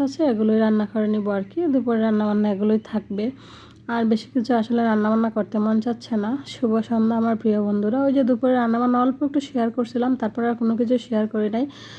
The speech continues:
ওই যে বললাম না, মানে ইচ্ছা ছিল না ভিডিও দেব, তারপরেও মানে অনেক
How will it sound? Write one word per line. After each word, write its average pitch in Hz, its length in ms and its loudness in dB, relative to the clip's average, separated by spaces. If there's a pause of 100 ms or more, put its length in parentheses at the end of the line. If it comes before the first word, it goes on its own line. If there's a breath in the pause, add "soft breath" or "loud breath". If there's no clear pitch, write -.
(200 loud breath)
ওই 269 100 4
যে 277 100 6
বললাম 277 360 4
না, 262 140 2
মানে 240 240 2
ইচ্ছা 226 240 -4
ছিল 254 260 0 (100)
না 240 180 2
ভিডিও 233 360 0
দেব, 214 240 0 (120)
তারপরেও 214 560 0 (400 loud breath)
মানে 214 280 0
অনেক 220 340 0